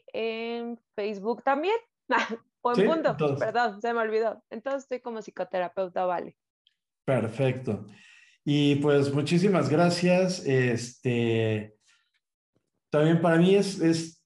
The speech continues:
Speaker 2: bien importante empezar a conocer gente que está haciendo diseño, este, conversacional para bots.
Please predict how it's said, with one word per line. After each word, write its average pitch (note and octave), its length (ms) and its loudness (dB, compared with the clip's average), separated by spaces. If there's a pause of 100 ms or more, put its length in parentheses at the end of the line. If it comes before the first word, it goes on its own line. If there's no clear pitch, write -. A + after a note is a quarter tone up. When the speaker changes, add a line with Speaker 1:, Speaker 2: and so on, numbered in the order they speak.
Speaker 2:
bien E3 200 4
importante F3 600 2
empezar D3 520 0
a D#3+ 100 0
conocer D3+ 360 -2
gente D3+ 480 -2
que A2+ 500 -2
está A2 240 -4
haciendo C3+ 420 -2
diseño, B2+ 760 0
este, F#2+ 1200 -8
conversacional A2+ 760 -2
para B2+ 180 0
bots. A2+ 420 -4